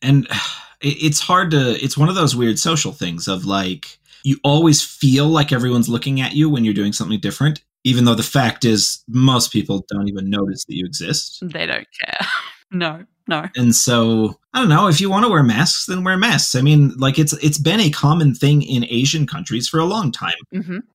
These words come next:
Speaker 2: Yeah.
Speaker 1: to wear masks commonly when you're out and about. Um, and, you know, it's a health thing. Why can't that just be kind of normal to say, "Okay, if I'm comfortable in this location,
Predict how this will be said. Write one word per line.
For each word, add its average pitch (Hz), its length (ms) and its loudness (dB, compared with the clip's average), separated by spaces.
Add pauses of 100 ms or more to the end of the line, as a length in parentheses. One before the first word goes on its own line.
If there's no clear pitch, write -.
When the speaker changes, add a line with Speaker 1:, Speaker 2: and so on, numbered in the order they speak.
Speaker 2:
Yeah. 165 220 -10
Speaker 1:
to 117 160 -2
wear 120 240 2
masks 117 420 2
commonly 113 640 0
when 113 200 2
you're 107 120 0
out 101 140 -4
and 113 100 -4
about. 101 380 -2 (360)
Um, 113 600 2
and, 113 360 2 (200)
you 127 120 -4
know, 117 80 0
it's - 120 -6
a - 20 -8
health 180 320 -4
thing. 98 540 -8 (340)
Why 123 400 0
can't 147 440 0
that 120 360 -4 (400)
just - 300 -2
be 123 80 2
kind 127 200 2
of 104 140 0
normal 117 760 4
to 110 220 -2
say, 107 540 0
"Okay, 104 460 -2
if - 100 -8
I'm 123 160 -2
comfortable 127 640 0
in 120 160 -2
this 120 180 2
location, 104 640 -4